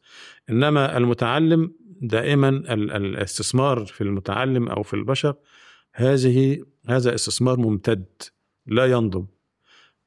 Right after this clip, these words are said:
وعندما ينضب النفط يجد أن هناك ثروة أخرى جاهزة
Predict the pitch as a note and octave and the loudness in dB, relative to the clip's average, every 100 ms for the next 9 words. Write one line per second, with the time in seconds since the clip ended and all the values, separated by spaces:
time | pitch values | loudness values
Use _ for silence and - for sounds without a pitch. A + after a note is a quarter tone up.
0 | - F#2 A#2 B2 A2+ A#2 C3+ C#3+ B2+ B2 | -8 0 2 2 0 0 2 2 4 2
1 | C#3+ A#2+ A2 - G#2+ A#2 D3+ - _ - | 2 0 -2 -2 -2 0 -2 -6 _ -2
2 | A#2+ B2+ A#2 - A#2+ A#2 A#2 G#2+ B2+ B2+ | 2 2 0 -2 -2 0 0 0 -2 -2
3 | - B2+ A2+ - C#3+ - A2+ A2+ _ - | -2 0 0 -2 -4 -2 -4 -4 _ -4
4 | B2 A2+ A2+ A#2+ | -2 -2 -2 -6